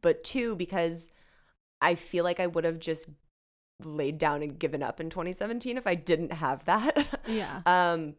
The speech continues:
Speaker 1: but yeah, there's definitely some things looking back on now, especially that I'm writing about in book two, where I'm writing and I'm like, "Yo, this is not fucking okay.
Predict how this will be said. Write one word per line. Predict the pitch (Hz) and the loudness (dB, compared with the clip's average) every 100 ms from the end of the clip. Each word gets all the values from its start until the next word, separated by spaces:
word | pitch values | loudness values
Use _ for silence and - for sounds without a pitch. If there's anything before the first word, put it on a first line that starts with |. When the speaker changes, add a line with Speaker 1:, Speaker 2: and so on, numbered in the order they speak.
| - | -2
Speaker 1:
but | 196 | -2
yeah, | 226 226 139 151 - - | 4 6 6 0 -8 0
there's | 185 175 | 2 2
definitely | 165 170 - 190 180 185 180 175 175 _ _ _ _ | 2 2 2 -6 -4 -2 -2 -2 -6 _ _ _ _
some | - 185 185 | -2 -2 -2
things | - 175 170 165 | -2 -2 -2 -2
looking | 170 170 165 | -2 -2 2
back | 156 160 | 4 4
on | 160 | 0
now, | 156 160 | 0 0
especially | 156 - 185 190 190 175 147 - | 0 0 0 0 -4 -4 -4 -2
that | 165 | 0
I'm | 156 156 | 0 0
writing | 156 160 | 0 0
about | 156 151 147 | 0 0 0
in | 147 | -4
book | 143 - | -6 -6
two, | - 180 160 143 - - - _ | -4 2 2 0 -8 -20 -20 _
where | - 143 160 151 147 139 - _ | -6 2 4 6 4 0 -6 _
I'm | 160 160 156 | -4 -4 -2
writing | 160 170 170 | 0 2 0
and | 160 | -2
I'm | 156 | -4
like, | 151 143 _ _ _ _ | -6 -8 _ _ _ _
"Yo, | 202 220 | -2 0
this | 165 170 | 0 -2
is | 269 285 | -4 -2
not | 170 151 - | 0 2 0
fucking | - 156 - 156 | 0 -2 -2 -6
okay. | 123 - 156 131 - 180 | -6 -6 -6 -6 -6 -8